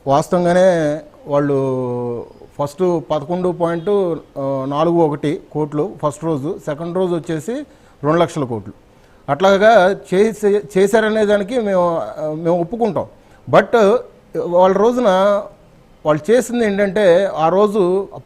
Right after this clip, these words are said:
పెట్టుబడులు తీసుకొచ్చేస్తున్నాం అని చెప్పేసి, ఆ, కంప్యూటర్ ట్రైనింగ్ సెంటర్ వాళ్ళని, లేదంటే కూకట్పల్లి నుంచి కొంతమంది ఐపాక్ టీము కర్రీ పాయింట్ వాళ్ళని, లేదంటే, ఆ, నూడిల్స్ బండి మీద ఉన్న అతన్ని సగం సూట్ వేసిన వాళ్ళని,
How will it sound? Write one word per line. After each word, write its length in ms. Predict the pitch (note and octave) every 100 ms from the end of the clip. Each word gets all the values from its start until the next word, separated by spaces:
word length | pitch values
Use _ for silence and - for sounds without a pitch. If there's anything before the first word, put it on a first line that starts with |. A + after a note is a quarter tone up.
| -
పెట్టుబడులు 380 | E3 A3+ A#3 A3+
తీసుకొచ్చేస్తున్నాం 800 | G#3+ A3+ A3+ G#3 G3+ F#3 F#3 F#3+
అని 140 | F#3
చెప్పేసి, 580 | F3 D#3+ E3 F#3+ E3+ F#3 - - - - _ -
ఆ, 80 | C3
కంప్యూటర్ 520 | - F3+ A#3 A3+ G#3+
ట్రైనింగ్ 300 | G3 G#3 G#3
సెంటర్ 280 | G#3 F3+ F3+
వాళ్ళని, 360 | E3+ D3+ D#3 - - - - -
లేదంటే 360 | D#3+ G#3+ G#3 A3 F#3+ F#3+ F#3+ F#3 F#3
కూకట్పల్లి 480 | F#3 G3 G#3+ A3
నుంచి 320 | G#3+ G3+ G3+ G3
కొంతమంది 420 | F3+ F3 F#3 F#3+
ఐపాక్ 380 | F#3 G#3 G3+ F#3
టీము 440 | G3+ G3 F#3 D#3
కర్రీ 180 | E3+ G3
పాయింట్ 320 | G3 G3 F3
వాళ్ళని, 320 | E3 D3 D3+ F3+ - _ _ - - C#3+
లేదంటే, 800 | G#3 A3 G3+ A3 G3 G3 G3+ G3+ - - -
ఆ, 600 | D3 D#3+ D#3+ D#3 D3+ D3+ C#3+ - D3 C#3+
నూడిల్స్ 440 | D3 G#3+ A#3+ A3+
బండి 240 | F#3+ G#3+ G#3+
మీద 180 | G#3 G#3
ఉన్న 280 | G3+ G3
అతన్ని 920 | G3 F#3+ F#3 F#3 F#3+ G3 G#3 F3+ F3 D#3+
సగం 300 | F3 F3+ G3+
సూట్ 200 | A3 F#3+
వేసిన 260 | F#3 E3+
వాళ్ళని, 320 | D#3+ D3 D#3